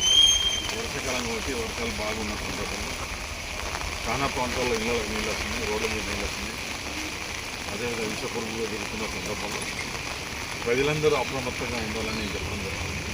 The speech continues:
ఈ సందర్భంలో రెవెన్యూ అధికారులు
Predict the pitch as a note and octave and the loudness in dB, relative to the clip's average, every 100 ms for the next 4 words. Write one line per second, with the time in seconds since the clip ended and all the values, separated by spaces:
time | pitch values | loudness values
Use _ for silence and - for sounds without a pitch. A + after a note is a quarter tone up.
0 | - - - - - - - - - A2+ | -2 -2 -2 -2 -2 -2 -2 -2 0 0
1 | A2+ A2+ - - B2 C3 A#2 A#2 A#2 - | 0 2 2 2 2 2 2 2 2 0
2 | - - - - - - - - G#2+ A#2+ | 0 -2 -2 0 0 0 0 2 4 6
3 | C#3+ D3+ C#3 B2+ B2 A#2+ C3 | 6 6 6 4 4 2 2